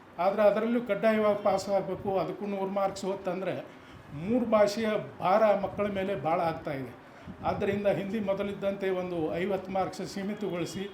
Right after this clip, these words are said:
ಅದನ್ನು ಪರಿಚಯಾತ್ಮಕ ನೆಲೆಯಲ್ಲಿ ಮಾತ್ರ ಮಕ್ಕಳಿಗೆ ತಿಳಿ ಹೇಳುವ ಕೆಲಸ ಆಗಬೇಕು.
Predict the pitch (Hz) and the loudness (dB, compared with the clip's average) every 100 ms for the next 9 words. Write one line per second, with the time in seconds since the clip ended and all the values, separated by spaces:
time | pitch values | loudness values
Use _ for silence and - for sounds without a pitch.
0 | - - - 165 185 180 180 185 220 208 | -14 -18 -8 -4 -2 -2 -2 -2 2 4
1 | 202 208 196 196 190 190 180 185 180 202 | 4 0 -6 -6 -4 -2 -2 -2 0 -2
2 | - 202 190 - 190 180 175 180 190 180 | 2 0 0 -2 -2 -2 -6 -4 -2 0
3 | 175 170 170 160 156 180 175 165 - 185 | 0 -2 -2 -6 -4 -2 -2 -4 -2 0